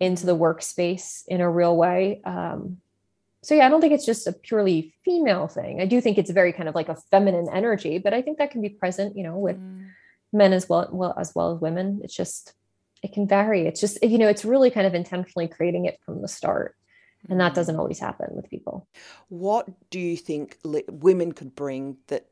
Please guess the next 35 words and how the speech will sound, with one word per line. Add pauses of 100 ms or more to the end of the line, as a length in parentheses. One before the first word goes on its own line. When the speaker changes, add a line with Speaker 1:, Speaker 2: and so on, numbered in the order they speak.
(140)
Speaker 2:
isn't
there
at
the
moment? (2250)
Speaker 1:
I
mean,
I
think
there
are
so
many
ways
to
answer
that
question. (120)
Um,
Speaker 2:
It's
a
broad
question.
You
could
write
a
Speaker 1:
it
Speaker 2:
book
Speaker 1:
is
a
Speaker 2:
on
Speaker 1:
very,
Speaker 2:
it,
but